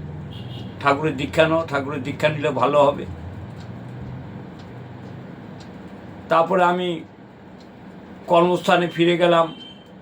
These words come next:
ছাপা, কাপড় ছাপা,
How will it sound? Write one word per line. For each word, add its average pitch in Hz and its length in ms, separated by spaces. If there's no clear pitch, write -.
ছাপা, 156 500
কাপড় 160 360
ছাপা, 156 480